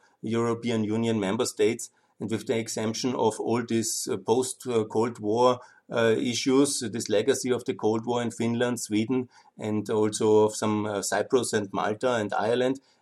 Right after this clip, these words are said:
everybody is in nato. So it's time for Austria to fulfill its journey towards the West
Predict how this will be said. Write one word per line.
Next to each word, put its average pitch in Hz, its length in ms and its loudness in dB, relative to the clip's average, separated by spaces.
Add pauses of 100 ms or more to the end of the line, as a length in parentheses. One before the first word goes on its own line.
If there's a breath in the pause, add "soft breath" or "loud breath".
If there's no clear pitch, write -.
everybody 123 560 4
is 143 160 2
in 107 140 2
nato. 92 420 -2 (300 soft breath)
So - 180 -2
it's 107 180 -2
time 113 300 -6
for 113 240 2
Austria 123 460 2
to 113 140 -4
fulfill 117 440 0
its 139 220 2
journey 113 400 0
towards 107 420 -4
the 107 120 2
West 104 400 -4